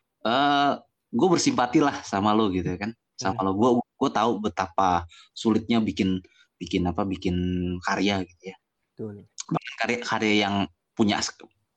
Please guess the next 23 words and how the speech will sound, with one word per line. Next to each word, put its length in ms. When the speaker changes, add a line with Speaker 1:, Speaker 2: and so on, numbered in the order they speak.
Speaker 1:
karya 380
yang, 320
eh, 300
modifikasi 680
dari 400
luar, 400
dari 360
media 300
luar 340
atau 220
modifikasi 680
yang 300
sudah 320
ada 240
aja 260
itu 180
susah 460
gitu 200
loh. 180
Apalagi 320
Speaker 2:
Hmm. 80
Speaker 1:
lo 60
bikin 220